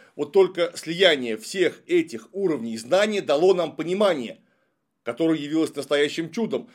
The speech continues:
Да тут же была, чёрт возьми, в середине Евразии огромная империя. Одна из самых больших, повторюсь,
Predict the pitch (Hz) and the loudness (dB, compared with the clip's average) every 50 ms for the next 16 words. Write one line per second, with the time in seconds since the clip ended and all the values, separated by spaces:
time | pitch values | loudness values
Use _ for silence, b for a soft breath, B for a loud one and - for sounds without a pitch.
0 | b b b b - 180 175 180 - - 262 240 185 123 123 147 190 190 185 175 | b b b b 10 10 10 10 6 0 0 0 0 -4 2 4 4 4 4 2
1 | - - _ 120 113 165 185 202 214 202 180 143 104 95 - _ - 214 208 196 | -2 -10 _ -8 2 2 4 6 6 6 4 4 2 0 -4 _ 2 2 2 2
2 | 175 - 170 185 185 175 208 220 185 147 117 - - - 135 160 170 180 220 196 | 2 0 0 0 0 0 -2 -4 -4 -6 -8 -10 -16 -14 -12 -12 -8 -6 -6 -4
3 | 190 180 151 - _ _ _ _ _ _ _ - 117 147 185 190 220 226 208 180 | -4 -6 -6 -6 _ _ _ _ _ _ _ -10 2 2 2 4 4 4 4 4
4 | 139 110 107 101 90 85 - _ _ _ _ _ _ _ _ _ _ _ _ _ | 2 0 -8 -12 -12 -14 -14 _ _ _ _ _ _ _ _ _ _ _ _ _
5 | _ _ _ _ _ _ _ _ _ _ - 139 127 170 196 202 185 165 139 127 | _ _ _ _ _ _ _ _ _ _ -16 -6 0 4 4 4 4 4 2 -2
6 | 127 135 131 - - 113 92 - - - _ _ _ _ _ _ _ _ _ _ | -2 -4 -6 -8 -10 -12 -12 -12 -16 -20 _ _ _ _ _ _ _ _ _ _
7 | _ - 120 127 127 165 175 175 165 170 185 180 190 196 160 151 180 175 165 - | _ -10 -10 -6 0 2 4 4 4 4 4 4 4 2 -2 0 0 0 0 0
8 | 220 214 - - 156 - 156 160 151 131 - - | -6 -8 -8 -12 -6 -4 -4 -2 -2 -4 -8 -10